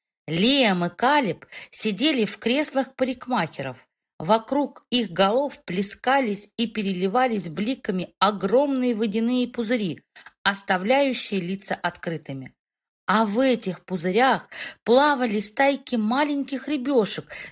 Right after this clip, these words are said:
с длинными спинными плавниками. Я могла бы сравнить их с очень карликовыми акулами, вот только у этих крошек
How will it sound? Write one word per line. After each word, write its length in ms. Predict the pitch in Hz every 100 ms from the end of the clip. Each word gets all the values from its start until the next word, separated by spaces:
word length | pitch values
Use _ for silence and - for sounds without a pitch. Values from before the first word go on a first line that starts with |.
| -
с 160 | 175
длинными 680 | 160 196 277 302 220 160 147
спинными 560 | - - 202 190 220 220
плавниками. 800 | 202 196 202 196 185 156 135 127 _ _ _ _ - -
Я 320 | 165 180 247
могла 380 | 262 220 190 254
бы 120 | 202
сравнить 540 | 196 - 196 226 269 226
их 160 | - - - -
с 180 | - 285
очень 360 | 302 - 269
карликовыми 840 | - - 277 269 269 262 262 269
акулами, 680 | 277 294 - 269 190 147 131 - - -
вот 220 | 165 233
только 300 | - 277 -
у 140 | 277 277
этих 280 | 285 269 -
крошек 640 | 339 359 - - - -